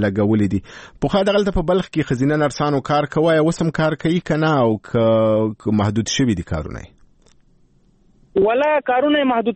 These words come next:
Speaker 2: شوي دي، خو کار کوي داسې دغه نه دي. په پخوا پرتله مثلاً چې راتلله دوی دلته کوم هغه افتخاري چې راتلل، د زده کړې کولې، دغه یې کوله، خو داسې د پخوا په پرتله نه دي، خو بیا هم شته دي، د پخوا په پرتله نه دي.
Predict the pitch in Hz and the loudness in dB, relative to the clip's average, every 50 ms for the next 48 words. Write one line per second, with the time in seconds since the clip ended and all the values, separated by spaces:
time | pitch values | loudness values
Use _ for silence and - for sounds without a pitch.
0 | - - 294 302 269 254 220 190 175 160 - - 151 147 151 143 - 185 170 - | -2 -2 0 0 2 2 2 2 0 0 0 0 0 0 2 2 0 0 -2 0
1 | 269 269 277 254 - - 269 285 277 226 262 - - 247 247 240 240 240 233 196 | -2 0 0 0 0 0 0 0 2 0 0 -2 0 0 2 2 4 2 2 2
2 | 226 214 233 247 262 262 208 226 208 180 170 - 185 175 - 175 - 226 233 226 | 0 0 2 2 0 0 0 0 0 0 0 0 -2 -4 -4 -2 -2 -2 -2 -2
3 | - 226 220 - 220 214 226 226 226 220 202 - 214 220 220 220 214 214 208 202 | 0 -2 -2 0 0 0 0 0 0 0 0 0 0 0 2 2 2 2 0 0
4 | - 208 202 196 196 180 185 220 226 226 208 180 220 220 208 185 226 214 - - | 0 0 0 0 0 -2 0 0 0 0 0 0 -2 -2 0 0 -2 -2 0 0
5 | 214 202 180 - _ _ _ _ - - - - - 208 214 220 214 214 202 202 | 0 0 0 -2 _ _ _ _ -20 -20 -16 -6 -4 -2 0 0 2 2 2 2
6 | 196 190 190 190 180 - - 202 - - 185 190 214 220 196 220 214 208 - - | 2 2 2 0 0 -2 -4 -4 -4 -2 -2 -2 -2 -4 -2 -2 -2 -2 -2 -2
7 | 208 208 208 202 196 196 190 190 190 175 165 214 214 - - 202 196 - 202 190 | -2 -2 0 0 -2 -2 0 0 -2 0 0 -2 -4 -2 -2 -4 -2 -2 -2 0
8 | 196 190 190 180 185 175 190 214 214 202 - 208 196 202 196 185 170 - _ _ | 0 0 0 0 0 0 0 0 0 0 2 2 2 2 2 0 -2 -4 _ _
9 | _ _ _ _ _ - 180 185 185 185 175 185 180 - - 196 190 - 190 - | _ _ _ _ _ -2 0 2 2 2 0 -2 -4 -4 -4 -4 -2 -2 -2 -2
10 | 247 254 247 220 233 226 220 202 - - 208 220 220 220 233 226 170 156 143 139 | -2 -2 -2 -2 -2 -2 -2 -2 0 0 0 0 2 2 0 0 -2 -2 -4 -2
11 | - 180 180 208 233 233 233 254 247 226 - - - 254 262 262 277 277 - _ | -2 -2 0 0 0 0 0 -2 -2 -4 -4 -2 -2 -2 0 0 0 0 -2 _
12 | _ _ _ _ - - - 160 - 220 214 196 196 180 190 180 - 180 185 196 | _ _ _ _ -6 -4 -4 -2 -2 0 -2 -2 -2 -4 -4 -4 -2 0 0 0
13 | 196 190 185 151 139 - | 0 0 0 0 -2 -4